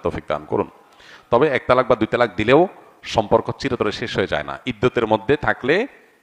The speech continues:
ওইটা আবার ফেরত নেওয়ার সুযোগ থাকে। আর যদি ইদ্যত পার হয়ে চলে যায়, তা আবার নতুন করে আগ্ধ করে বিবাহিক, বৈবাহিক সম্পর্ক স্থাপন করা যেতে পারে, যদি তালাক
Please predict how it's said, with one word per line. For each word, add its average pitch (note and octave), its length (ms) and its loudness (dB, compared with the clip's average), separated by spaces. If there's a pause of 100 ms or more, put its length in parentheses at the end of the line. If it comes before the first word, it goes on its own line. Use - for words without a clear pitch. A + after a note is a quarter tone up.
(100)
ওইটা F#2 200 -2
আবার F2+ 180 2 (100)
ফেরত D3 220 2
নেওয়ার G2 160 -2
সুযোগ D3 320 2 (320)
থাকে। - 280 -6
আর A2+ 80 -2
যদি A#2+ 180 -6
ইদ্যত B2 280 -2
পার A#2+ 180 6
হয়ে D3 120 6
চলে D3 220 4
যায়, F#3+ 220 0 (360)
তা - 60 0
আবার G#2+ 160 2
নতুন G#2+ 260 0
করে C3 180 -4
আগ্ধ F2+ 300 -4
করে C#3 300 -2 (380)
বিবাহিক, F#2+ 300 0 (220)
বৈবাহিক G2+ 300 2
সম্পর্ক G2 340 -2
স্থাপন F2+ 360 -4
করা F2 180 -2
যেতে B2+ 240 0
পারে, F#2+ 260 2 (360)
যদি G2+ 120 -2
তালাক G#2 280 0